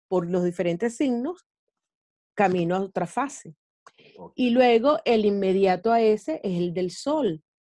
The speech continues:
Speaker 1: que hace su recorrido trescientos sesenta y cinco días, cada, cada día es un grado y pasa por toda,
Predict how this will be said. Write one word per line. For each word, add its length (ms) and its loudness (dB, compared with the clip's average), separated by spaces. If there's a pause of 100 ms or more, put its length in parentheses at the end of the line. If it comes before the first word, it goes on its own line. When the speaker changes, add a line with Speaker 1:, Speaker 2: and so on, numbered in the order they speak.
(200)
Speaker 1:
que 120 2
hace 280 -2
su 160 -2
recorrido 1040 0 (200)
trescientos 580 -6
sesenta 460 -6
y 60 -6
cinco 480 -6
días, 460 -4 (460)
cada, 560 4 (140)
cada 400 4
día 260 4
es 120 0
un 200 0
grado 560 2 (400)
y 380 0 (140)
pasa 440 0
por 300 -4
toda, 640 0